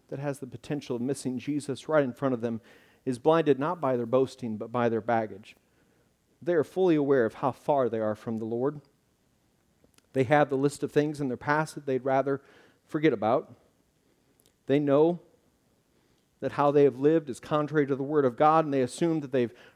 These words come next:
run too far, not done eno-, not done enough, done too much for Jesus to rescue and save them. This is why some of you are here,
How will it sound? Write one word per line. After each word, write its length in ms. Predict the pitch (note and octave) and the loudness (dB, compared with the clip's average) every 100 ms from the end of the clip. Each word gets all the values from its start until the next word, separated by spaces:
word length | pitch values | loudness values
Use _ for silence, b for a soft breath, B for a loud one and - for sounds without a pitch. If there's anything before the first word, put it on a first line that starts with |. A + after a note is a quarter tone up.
| - | -2
run 240 | C3+ B2+ | 0 0
too 160 | C3+ B2 | -4 0
far, 480 | F#3 F3+ F3+ F3 b b _ | 4 6 6 4 b b _
not 240 | C#3+ C#3 | 0 0
done 240 | C#3 C3 B2 | 2 0 2
eno-, 280 | D#3 F3 E3 - | 2 2 -2 -4
not 300 | C3+ C#3 C#3+ | 0 0 0
done 180 | C3+ | 0
enough, 420 | B2 D3 F3 E3+ - | 2 2 2 2 -2
done 220 | B2 A#2+ | -2 -2
too 160 | - | -4
much 500 | C3+ E3 E3+ - - b b b | 0 0 0 -4 -16 b b b
for 120 | - | -6
Jesus 500 | C#3 C#3+ D#3+ - D#3 - | 0 0 0 -2 -8 -8
to 100 | C#3+ | -2
rescue 440 | C#3 C#3 - C3 | -2 -2 -6 -4
and 140 | B2 | -4
save 360 | - B2 A2 - | -2 -2 -2 -8
them. 100 | F#2 _ _ _ _ _ _ _ _ _ _ _ _ | -20 _ _ _ _ _ _ _ _ _ _ _ _
This 200 | C#3 - | -4 -4
is 120 | D3+ | -4
why 160 | D#3 C#3 | 0 0
some 240 | - D3+ | 0 -4
of 140 | C#3 A#2+ | -4 -4
you 220 | C#3+ C#3+ | -6 -6
are 220 | C#3+ C3+ - - | -8 -10 -14 -20
here, 500 | - D#3 C3+ D3+ F#3+ | -12 -2 0 0 -2